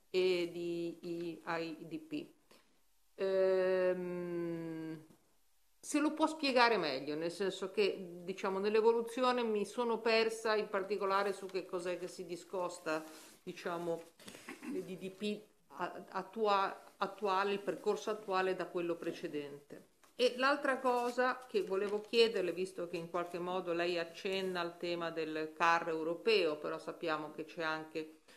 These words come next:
tutto un tema del, dell'evoluzione, diciamo, delle aeree, del, del caccia per l'aeronautica, e sappiamo che comunque fino ad ora si procede su due, con due progetti europei,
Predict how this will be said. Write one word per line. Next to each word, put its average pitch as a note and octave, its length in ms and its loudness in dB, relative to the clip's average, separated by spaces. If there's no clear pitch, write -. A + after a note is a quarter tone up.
tutto E3+ 320 -6
un D#3+ 160 -6
tema F3 320 0
del, D3 560 0
dell'evoluzione, E3+ 1040 2
diciamo, E3 440 -2
delle D#3 240 0
aeree, E3 600 2
del, D3 300 -4
del D3 160 -6
caccia E3+ 400 2
per D3 180 -6
l'aeronautica, E3 1040 -2
e A3 100 -4
sappiamo F3+ 580 2
che A3 140 -2
comunque F#3+ 480 -2
fino A3 260 -2
ad F#3+ 120 2
ora F3 200 2
si G3 180 -6
procede F#3+ 800 -2
su F3+ 360 -4
due, G#3 480 2
con F#3 340 -2
due G#3 320 4
progetti D3 800 -4
europei, D#3 720 -4